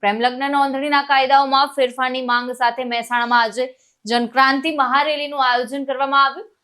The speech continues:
આ રેલીમાં મહેસાણા જિલ્લાના વિવિધ રાજકીય પક્ષોના અને સમાજના અગ્રણીઓ હાજર રહ્યા હતા.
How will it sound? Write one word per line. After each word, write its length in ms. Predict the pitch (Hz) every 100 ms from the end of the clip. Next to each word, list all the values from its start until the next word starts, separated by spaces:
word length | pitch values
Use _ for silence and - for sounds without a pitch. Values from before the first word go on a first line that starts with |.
| _ -
આ 160 | 320
રેલીમાં 460 | 349 370 359 349 349
મહેસાણા 440 | 320 294 302 311
જિલ્લાના 500 | 294 285 285 277 285
વિવિધ 420 | 254 254 254 269
રાજકીય 580 | 254 233 233 226 - 262
પક્ષોના 600 | 254 247 240 - 247 269 339 -
અને 180 | 233 240
સમાજના 520 | 240 226 220 196 214
અગ્રણીઓ 560 | 190 226 277 277 247
હાજર 440 | 269 208 226 247 277
રહ્યા 340 | 226 202 180
હતા. 240 | 165 -